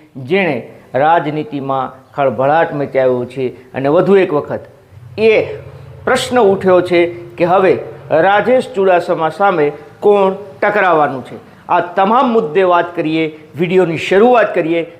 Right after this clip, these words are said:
તે પહેલાં ગીરના આ ફેમસ રિસોર્ટ વિશે ત્રીસ સેકન્ડ વાત કરી લઈએ.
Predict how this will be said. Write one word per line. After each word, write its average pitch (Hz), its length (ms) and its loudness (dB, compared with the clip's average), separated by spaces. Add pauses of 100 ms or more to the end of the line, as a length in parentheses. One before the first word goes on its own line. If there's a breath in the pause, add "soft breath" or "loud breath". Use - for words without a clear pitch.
(120 loud breath)
તે 233 120 2
પહેલાં 160 720 -2
ગીરના 202 460 2 (180)
આ 180 80 4
ફેમસ 226 500 2
રિસોર્ટ 175 380 2
વિશે 175 320 0
ત્રીસ - 460 -2
સેકન્ડ 190 280 0
વાત 196 280 0
કરી 156 160 -2
લઈએ. 113 320 -10